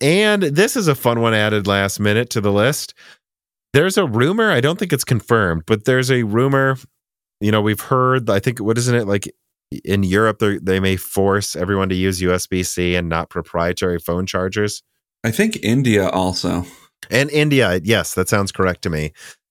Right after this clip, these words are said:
Speaker 1: It looks like Apple may still find a way to make U S B C cables proprietary by making it need to be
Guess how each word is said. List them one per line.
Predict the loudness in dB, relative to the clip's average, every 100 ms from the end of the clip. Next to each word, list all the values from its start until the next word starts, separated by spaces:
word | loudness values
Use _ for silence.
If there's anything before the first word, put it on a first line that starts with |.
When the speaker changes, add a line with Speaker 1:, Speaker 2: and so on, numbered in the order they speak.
| _
Speaker 1:
It | 0 2
looks | 2 2
like | 0 0
Apple | 0 0 2 2
may | 2 0
still | 2 2 2
find | 0 0 2
a |
way | 2 2
to | 2
make | 0 0
U | 2 2
S | 2
B | 0 0
C | 0 -2
cables | 0 0 0 -2
proprietary | -2 -2 0 2 0 0 0 0 -2
by | 0 -2
making | 0 -2 0 -2
it | 0
need | -2 -2
to | -2
be | 0 0 -2